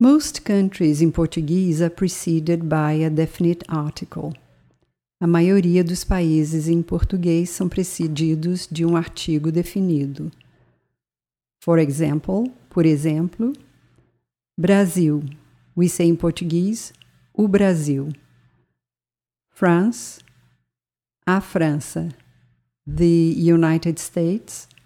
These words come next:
os Estados Unidos. There are few exceptions like Portugal, Cuba, Israel and Puerto Rico.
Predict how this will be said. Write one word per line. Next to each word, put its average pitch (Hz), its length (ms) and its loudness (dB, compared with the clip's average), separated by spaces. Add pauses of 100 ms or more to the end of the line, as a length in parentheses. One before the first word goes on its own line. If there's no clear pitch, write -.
(340)
os 165 100 0
Estados 160 580 -2
Unidos. 156 760 -4 (960)
There 196 180 4
are 202 100 4
few 262 340 2
exceptions 196 880 -2
like 160 340 0
Portugal, 190 840 -4
Cuba, 185 600 0 (500)
Israel 180 760 0
and 170 200 2
Puerto 175 440 -2
Rico. 156 460 -4